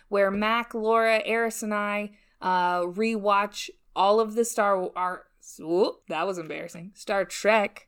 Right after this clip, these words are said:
<laughs> all of the Star Trek episodes, and review them for you guys. I have never seen them. Everybody else has seen some of them or all of them, and we're literally gonna go through every single episode. I mean, every single episode.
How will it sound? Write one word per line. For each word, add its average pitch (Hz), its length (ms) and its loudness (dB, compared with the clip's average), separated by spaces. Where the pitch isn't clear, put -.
<laughs> - 120 -20
all 233 180 2
of 247 100 2
the 226 100 4
Star 226 260 6
Trek 247 400 0
episodes, 180 800 0
and 190 400 0
review 240 260 6
them 330 140 2
for 220 140 0
you 196 100 0
guys. 160 380 -4
I 214 160 4
have 247 80 -2
never 240 240 -2
seen 247 300 -4
them. 233 260 -4
Everybody 214 400 2
else 208 180 2
has 196 100 -6
seen 190 240 -4
some 202 280 0
of 190 140 -2
them 190 340 -4
or 175 240 0
all 180 240 0
of 185 120 0
them, 180 380 -4
and 185 280 -2
we're 196 200 2
literally 226 760 8
gonna 202 220 4
go 180 180 8
through 180 220 -2
every 175 280 2
single 165 220 -6
episode. 185 360 -8
I 196 120 0
mean, 196 260 -4
every 190 460 6
single 170 520 -4
episode. 165 520 -8